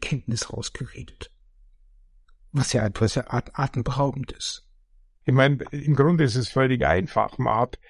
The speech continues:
Speaker 2: gelogen und hat gesagt, Kurse sind ein Mittelwert, der mit einer bestimmten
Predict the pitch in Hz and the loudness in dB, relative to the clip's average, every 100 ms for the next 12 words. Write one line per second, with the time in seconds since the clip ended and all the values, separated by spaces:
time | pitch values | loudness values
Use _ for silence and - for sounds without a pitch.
0 | - _ 135 123 127 156 196 208 165 156 | -20 _ 2 4 2 2 0 2 2 0
1 | - 156 - - 147 180 202 98 - - | 2 -2 -2 0 0 4 4 2 -2 -20
2 | - - 156 190 202 - 143 135 127 143 | -12 0 4 4 4 0 -2 0 0 0
3 | - 175 85 90 98 - - 135 131 135 | 0 0 2 4 4 0 0 2 2 0
4 | 139 131 131 135 131 143 139 131 143 143 | -2 -4 -2 -2 0 -2 0 2 4 2
5 | 151 135 | 2 -2